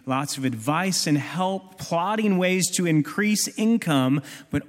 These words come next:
almost zero energy on how to decrease greed. Think about how much effort you spend in your life thinking about how to increase income. How much time have you spent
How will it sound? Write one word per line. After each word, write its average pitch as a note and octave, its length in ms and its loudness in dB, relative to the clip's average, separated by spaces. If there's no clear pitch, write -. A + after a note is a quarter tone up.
almost E3+ 560 0
zero C3+ 680 0
energy G#2 720 -4
on A#2 120 -6
how A2+ 120 -6
to A2+ 100 -6
decrease A#2+ 600 -4
greed. G2 720 -8
Think G3 100 -4
about G3 120 -6
how D#3 160 0
much F3+ 420 0
effort F3 460 2
you C#3 80 6
spend - 260 -2
in D3+ 80 2
your D3 140 4
life D3+ 320 0
thinking D#3+ 200 0
about C#3+ 140 0
how C#3+ 100 -4
to C#3 140 -4
increase G3 600 0
income. D#3+ 560 0
How C#3+ 160 -6
much G#3+ 280 -6
time E3+ 260 -4
have C3+ 100 -2
you C#3 80 2
spent - 720 -10